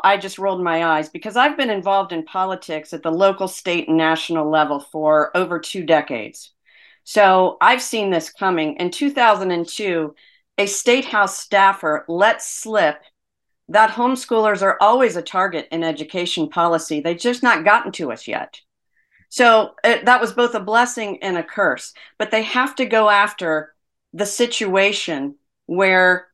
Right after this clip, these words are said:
parents are going to know their children and vice versa, teach their children to critically think. And are there outliers in every situation? Of course there are. But as far as I know, there's only one perfect parent, and even he had dysfunctional children.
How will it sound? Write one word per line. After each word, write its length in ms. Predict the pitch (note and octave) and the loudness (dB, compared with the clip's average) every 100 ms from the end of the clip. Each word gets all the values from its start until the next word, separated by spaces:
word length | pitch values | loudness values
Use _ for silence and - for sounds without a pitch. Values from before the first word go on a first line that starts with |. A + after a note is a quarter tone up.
| _ _ _ | _ _ _
parents 440 | - A#3 A#3 A#3 - | -6 -2 -2 -4 -4
are 140 | F#3 F#3+ | -2 -2
going 340 | F3+ G3 F#3+ | -2 -2 -2
to 380 | F#3 - E3+ D#3 | -4 -6 -6 -4
know 260 | D#3+ F3+ G3 | -2 0 0
their 200 | G#3+ A3 | 2 0
children 540 | - G#3+ F#3 F3 F#3 | 0 -2 -2 -2 -6
and 260 | - E3 D3+ | -4 -4 0
vice 320 | E3 F#3 - | 0 0 -4
versa, 560 | F3 E3+ D#3+ D3+ D3+ - _ _ _ _ _ | -6 -6 -2 -2 -2 -4 _ _ _ _ _
teach 280 | - B3 B3 | -4 -2 0
their 160 | A#3+ A3+ | 0 0
children 440 | - A3 G#3 G3 | 0 0 0 -4
to 60 | E3 | -6
critically 580 | - G#3 G#3 - F#3 | -4 -2 -2 -4 -6
think. 500 | E3 - F3 D#3 D#3 _ _ _ _ - | -4 -2 0 -2 -4 _ _ _ _ 2
And 200 | G#3+ G#3+ | 2 4
are 180 | A#3 | 2
there 260 | C#4 B3+ - | 4 2 4
outliers 600 | G3+ A#3+ G#3+ A3 A#3 F#3+ | 4 4 4 4 2 -4
in 100 | F#3+ | -2
every 200 | G3 G#3 | -2 -4
situation? 760 | G3+ F#3+ G3+ F#3+ G3+ - G#3 - | -10 -12 -6 -2 -2 -4 -8 -6
Of 180 | F3 - | -6 -6
course 340 | - A3 G#3+ | -2 -2 0
there 220 | F#3 D#3 | 0 4
are. 120 | D3 | 4
But 160 | C3+ D#3 | 2 -2
as 140 | E3+ | -6
far 240 | - B3 C4+ | 0 4 4
as 160 | A#3+ | 4
I 160 | G#3+ A#3 | 4 2
know, 320 | A3+ A#3 F#3+ | 2 2 2
there's 260 | F3 F3+ F3+ | 0 -2 -2
only 280 | G3 F#3+ F#3 | -4 -2 0
one 320 | F#3+ A3+ A#3 | 0 0 -2
perfect 440 | - A3 F#3+ - | -8 -8 -8 -12
parent, 500 | - A3+ F3 E3 - _ _ _ _ - | -4 0 2 0 -4 _ _ _ _ -2
and 100 | G#3 | 0
even 240 | A3+ A3+ | 0 0
he 220 | A#3 A#3 | 0 0
had 180 | A3 F#3+ | 0 -2
dysfunctional 500 | F3+ - F#3 - F3+ | -4 -4 -4 -4 -6
children. 380 | F3+ F#3+ - | -2 -4 -4